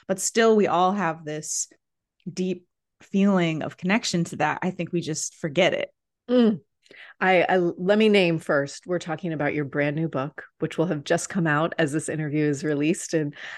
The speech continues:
Speaker 2: um, the book is A Year in Practice, Seasonal Rituals and Prompts to Awaken Cycles of Creative Expression. And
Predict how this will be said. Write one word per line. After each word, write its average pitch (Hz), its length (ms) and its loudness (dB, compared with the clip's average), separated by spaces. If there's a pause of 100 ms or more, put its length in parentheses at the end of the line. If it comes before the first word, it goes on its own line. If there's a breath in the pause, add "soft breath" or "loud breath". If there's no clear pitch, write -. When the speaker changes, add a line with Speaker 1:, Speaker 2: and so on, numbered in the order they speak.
(140 loud breath)
Speaker 2:
um, 156 240 -2
the 170 100 0
book 165 180 0
is 170 140 2
A - 100 0
Year 165 280 4
in 202 120 2
Practice, 147 580 -6
Seasonal 196 720 0
Rituals 175 600 -2
and 165 180 -8
Prompts 147 540 -6
to - 160 -2
Awaken 151 480 0
Cycles 135 600 -4
of - 140 -12
Creative 135 540 -6
Expression. - 760 -10 (1160 loud breath)
And 190 560 4